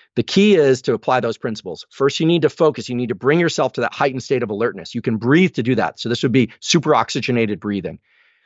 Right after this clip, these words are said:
Then you wanna drop into a state of calm. And you do that by these, a couple, maybe two or three rounds of inhale, inhale, exhale, inhale, inhale, exhale. And then now your brain is in a state, we believe, this is still, again, being worked out in, uh,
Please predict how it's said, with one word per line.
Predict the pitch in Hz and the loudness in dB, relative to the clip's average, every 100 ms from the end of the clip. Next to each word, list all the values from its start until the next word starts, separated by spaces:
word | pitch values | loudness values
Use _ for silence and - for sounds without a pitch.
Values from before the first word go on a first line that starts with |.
| _ _ | _ _
Then | - 101 165 196 | -2 2 4 4
you | 190 165 | 4 2
wanna | 143 143 127 95 _ _ _ | 2 0 -2 -6 _ _ _
drop | - 135 147 156 | -4 2 2 2
into | 139 127 123 | -4 -2 -6
a | |
state | - - 120 120 - | -6 -4 -4 -4 -6
of | 107 92 _ _ _ | -10 -10 _ _ _
calm. | - 113 98 76 71 - | -6 -2 -2 -4 -10 -4
And | 110 | -2
you | |
do | 101 120 | 2 2
that | 127 123 | 2 0
by | 110 104 | 0 0
these, | 101 101 - _ | -2 -6 -10 _
a | |
couple, | - - - 156 | -4 -4 2 0
maybe | 143 127 117 107 | 2 -2 -2 -4
two | - 165 | 0 2
or | |
three | 143 139 | 2 2
rounds | 127 117 113 | 2 2 -2
of | 95 | -4
inhale, | 135 120 117 110 | -4 -2 0 -2
inhale, | 117 101 | -2 -2
exhale, | 98 156 - 170 156 | -2 -2 2 0 0
inhale, | 113 107 110 | -2 -2 -2
inhale, | - 107 101 95 | -2 -4 -4 -4
exhale. | 135 147 - 165 156 - _ _ | -4 -2 2 2 0 -16 _ _
And | 117 110 107 | -2 2 4
then | 147 151 | 4 4
now | 139 156 | 4 2
your | 156 117 | 2 0
brain | 127 143 | -2 -2
is | 135 | -2
in | 117 | -4
a | 104 | -8
state, | - - - 190 95 - _ _ - | -10 -4 0 0 -2 -14 _ _ -8
we | 113 | -6
believe, | 104 117 135 107 85 | 0 2 2 0 -2
this | 110 - | -6 -6
is | |
still, | - 139 113 | -2 2 2
again, | 104 104 | 2 0
being | 98 95 | -2 -2
worked | 98 98 | -4 0
out | - 90 - | 0 0 -2
in, | 98 | -6
uh, | 95 | -6